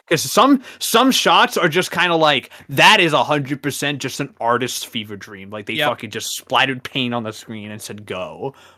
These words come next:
Speaker 1: Um, and it's great. Um, the scene where Sayaka's talking to Homer is a perfect example of that. I don't know where it's happening, and frankly, I don't care because it looks cool. Uh, it
Speaker 2: It
Speaker 1: looks
Speaker 2: looks cool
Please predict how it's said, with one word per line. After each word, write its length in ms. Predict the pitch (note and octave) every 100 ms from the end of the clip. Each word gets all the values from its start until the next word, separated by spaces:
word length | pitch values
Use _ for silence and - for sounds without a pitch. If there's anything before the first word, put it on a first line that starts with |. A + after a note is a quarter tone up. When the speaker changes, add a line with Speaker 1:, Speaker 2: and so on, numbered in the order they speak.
| _ -
Speaker 1:
Um, 420 | A2+ G2 G2 A#2
and 120 | C#3+
it's 120 | C3+ -
great. 360 | D#3+ A3+ - _ -
Um, 360 | C3 B2 A#2+ A#2+ - -
the 80 |
scene 240 | F3 G#3+ A#3
where 120 | G#3+
Sayaka's 440 | - E3 E3+ - -
talking 320 | D3 C#3 C3+
to 60 | G#2+
Homer 360 | A2+ A2 G#2
is 80 | G2+
a 40 | G2+
perfect 320 | - A2 G2+
example 400 | G2+ G2+ G2 G2+
of 80 | F#2
that. 240 | F#2 F2+ -
I 180 | - - - -
don't 100 | D#4+
know 140 | B3 G3
where 320 | C#3+ E3+ G3
it's 120 | F#3
happening, 580 | D#3+ E3+ D#3 F#2+ F#2+ G#2+ -
and 100 | C3+
frankly, 300 | F3+ F#3+ E3
I 120 | C#3
don't 240 | C3+ D3+ C#3
care 360 | D3 A2+ G#2
because 300 | A2+ B2+ D3
it 100 | B2+
looks 200 | A#2+ B2+ -
cool. 440 | - A#2 F#2 C3 _ -
Uh, 200 | A#2 A2
it 60 | A#2
Speaker 2:
It 40 |
Speaker 1:
looks 200 | C3+ C3
Speaker 2:
looks 100 | -
cool 120 | D3+